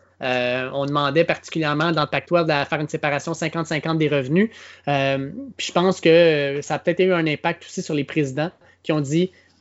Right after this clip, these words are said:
On sera jamais capable d'atteindre ce que vous nous demandez, fait qu'on est mieux d'annuler la saison tout de suite plutôt que d'essayer de faire de la négociation avec les joueurs, là. »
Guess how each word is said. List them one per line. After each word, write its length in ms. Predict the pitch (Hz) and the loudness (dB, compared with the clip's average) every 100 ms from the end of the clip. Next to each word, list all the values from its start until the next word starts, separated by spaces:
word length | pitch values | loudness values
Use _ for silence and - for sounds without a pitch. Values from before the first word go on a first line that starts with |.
| - | -4
On 100 | 156 | -4
sera 200 | 151 175 | 0 2
jamais 280 | 156 170 180 | 4 4 4
capable 400 | 170 - 175 165 | 2 0 0 0
d'atteindre 300 | 143 160 165 | -2 -2 -2
ce 60 | 156 | -2
que 40 | |
vous 140 | 139 | 0
nous 80 | 151 | 0
demandez, 400 | 151 151 135 175 | 0 0 0 0
fait 140 | 180 156 | 0 -2
qu'on 140 | 147 | 0
est 60 | 156 | 4
mieux 140 | 175 | 4
d'annuler 260 | 156 156 160 | 4 2 2
la 100 | 156 | 2
saison 280 | 151 143 | 0 -2
tout 60 | 151 | -4
de 60 | - | -8
suite 340 | - 180 180 | -2 -2 -2
plutôt 280 | 147 170 170 | -2 0 2
que 80 | 147 | 2
d'essayer 400 | 139 139 - 165 | 2 0 0 0
de 120 | 156 | 2
faire 160 | 156 | 2
de 40 | 151 | 2
la 80 | 147 | 0
négociation 540 | 143 143 - 139 160 | 0 -2 -2 -4 -2
avec 180 | 147 - | -4 -4
les 140 | 135 | -4
joueurs, 300 | 127 131 127 | -2 -2 -4
là. » 100 | 120 | -8